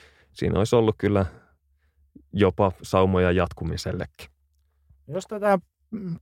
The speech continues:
Speaker 2: peliä katsoo, niin ja vertaa tuohon vaikka marraskuun tarpomiseen, niin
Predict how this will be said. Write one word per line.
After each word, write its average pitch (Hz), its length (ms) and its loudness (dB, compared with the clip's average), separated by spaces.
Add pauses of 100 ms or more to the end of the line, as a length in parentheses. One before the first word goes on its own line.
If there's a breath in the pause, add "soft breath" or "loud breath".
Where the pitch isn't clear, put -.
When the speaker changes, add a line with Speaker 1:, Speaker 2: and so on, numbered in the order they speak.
(140)
Speaker 2:
peliä 196 340 8
katsoo, 175 420 2
niin 156 180 0
ja 151 120 0
vertaa 156 340 2
tuohon 147 160 0
vaikka 156 240 0
marraskuun 160 720 2
tarpomiseen, 143 680 2
niin 139 200 0